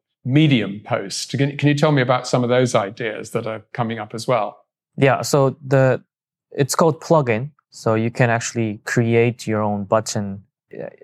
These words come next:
Speaker 2: with, with various functions. So a pay to read button or pay to view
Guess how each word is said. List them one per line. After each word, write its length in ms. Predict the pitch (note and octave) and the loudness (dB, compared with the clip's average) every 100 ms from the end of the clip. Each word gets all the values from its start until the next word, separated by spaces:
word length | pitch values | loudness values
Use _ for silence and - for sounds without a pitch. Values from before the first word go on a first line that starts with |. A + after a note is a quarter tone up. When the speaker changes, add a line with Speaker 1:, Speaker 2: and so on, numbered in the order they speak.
| - | -14
Speaker 2:
with, 340 | B2 B2 A2 - | 0 2 2 -2
with 220 | A2+ A2 | -4 -4
various 420 | - A#2+ A#2 A2 | 0 0 2 0
functions. 520 | - A2 G#2 F#2 G2 - | 0 -2 -2 -8 -12 -10
So 420 | - G2 F#2+ - | -2 -2 -2 -6
a 140 | G2+ | -8
pay 300 | G2+ - B2+ | -4 2 2
to 160 | B2 A#2 | 2 -2
read 420 | A2 C3 B2+ - - _ _ - | 2 2 2 -4 -20 _ _ -2
button 460 | G#2+ - A2 G#2+ | -2 0 -4 -4
or 300 | G2+ F#2+ F#2+ _ - | -6 -10 -10 _ -2
pay 120 | A#2+ | 0
to 180 | A2+ A2 | 0 -2
view 540 | G2+ B2 C3+ B2+ B2+ | 2 4 4 2 -2